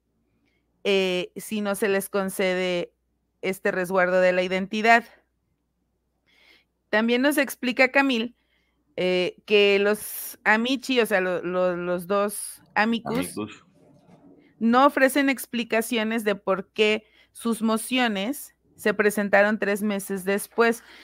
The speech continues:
Speaker 1: Entonces, para ella ha habido ciertas irregularidades o que han faltado cosas en el procedimiento que, por lo tanto, deberían de permitir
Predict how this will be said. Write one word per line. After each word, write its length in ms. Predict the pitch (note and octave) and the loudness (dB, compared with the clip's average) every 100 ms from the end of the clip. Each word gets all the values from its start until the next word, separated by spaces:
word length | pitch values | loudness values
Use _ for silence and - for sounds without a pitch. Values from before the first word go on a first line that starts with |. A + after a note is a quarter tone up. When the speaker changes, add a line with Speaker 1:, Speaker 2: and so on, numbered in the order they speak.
| - - | -14 -2
Speaker 1:
Entonces, 580 | A3+ A#3 B3 C#4 B3 - | 2 2 2 0 -2 2
para 400 | B3+ B3 A#3+ B3+ | 8 10 10 8
ella 280 | C4 D4 C#4+ | 6 6 6
ha 100 | C4 | 6
habido 300 | C4 C4 B3 | 6 4 0
ciertas 680 | B3+ B3+ A3+ A#3+ A#3+ A#3 - | 2 0 0 4 4 4 -4
irregularidades 1080 | A#3 G#3+ G#3 F#3 F#3+ F3+ E3+ F#3 F#3 G#3+ B3 | -4 0 0 0 2 2 2 2 4 4 0
o 100 | G#3+ | -2
que 100 | G3 | -2
han 100 | G3+ | 0
faltado 500 | A3+ G#3+ G3+ G3+ G3+ | 0 0 2 2 0
cosas 400 | G3 G3+ B3 A#3+ | -2 -2 -2 -4
en 100 | B3 | -4
el 120 | A#3+ | -4
procedimiento 840 | A3+ A#3 A#3+ A#3 A#3 A#3 A3 A#3 | -4 -2 0 0 0 -2 -2 -4
que, 80 | A3+ | -6
por 180 | F#3+ F#3 | -4 -2
lo 200 | F3+ F#3 | 0 0
tanto, 440 | G3+ G3 G3+ G#3+ _ _ _ - | 0 -2 -2 -4 _ _ _ 0
deberían 500 | G#3+ G3+ G3 G3+ G3+ | 2 2 0 0 0
de 100 | G#3 | -2
permitir 640 | G#3+ G#3 A3 G#3 G#3 G3+ | 0 0 -2 -4 -8 -8